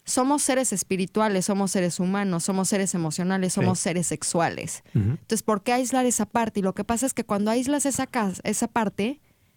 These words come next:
Speaker 1: la oscureces. Y por eso hay pornografía, y por eso hay incestos, y por eso hay violencia doméstica, y por eso hay, este, eh,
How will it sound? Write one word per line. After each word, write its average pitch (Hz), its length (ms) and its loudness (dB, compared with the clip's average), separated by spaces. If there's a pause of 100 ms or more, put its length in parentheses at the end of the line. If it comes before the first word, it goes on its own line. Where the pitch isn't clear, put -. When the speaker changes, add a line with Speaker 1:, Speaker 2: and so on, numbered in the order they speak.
(240)
Speaker 1:
la 196 160 4
oscureces. 233 800 0
Y 202 60 2
por 208 180 4
eso 247 340 4 (340)
hay 208 160 4
pornografía, 226 880 2
y 226 60 2
por 185 180 0
eso 185 160 0
hay 214 140 2
incestos, 208 640 2
y - 20 -4
por 190 160 0
eso 190 160 -2
hay 208 60 0
violencia 202 440 2
doméstica, 202 640 2
y 190 40 0
por 185 200 -2
eso 190 280 0
hay, 185 320 2 (320)
este, 185 720 0 (1120)
eh, 190 260 2